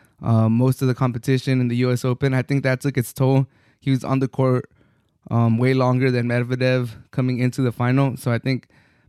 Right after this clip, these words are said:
Medvedev was just fresher, uh, he took care of Felix in the semifinals very quick. And Djokovic, you know, he, he took care of Zverev, but it,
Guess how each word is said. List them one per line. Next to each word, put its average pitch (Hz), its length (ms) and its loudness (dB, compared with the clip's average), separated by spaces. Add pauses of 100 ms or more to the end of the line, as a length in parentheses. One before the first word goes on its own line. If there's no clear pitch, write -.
Medvedev 135 320 0
was 123 160 2
just 113 320 -2
fresher, 135 720 0 (360)
uh, 117 100 -4
he 117 160 -2
took 135 200 -4
care 131 180 2
of 117 80 -2
Felix 135 440 -2
in 131 60 2
the 120 60 2
semifinals 127 640 -2
very 123 240 0
quick. 135 400 -2 (600)
And 120 200 2
Djokovic, 139 640 -2 (100)
you 123 140 0
know, 117 260 2
he, 113 400 0
he 127 120 -2
took 147 180 -2
care 151 140 2
of 143 60 0
Zverev, 143 500 -2
but 123 140 0
it, 123 140 -2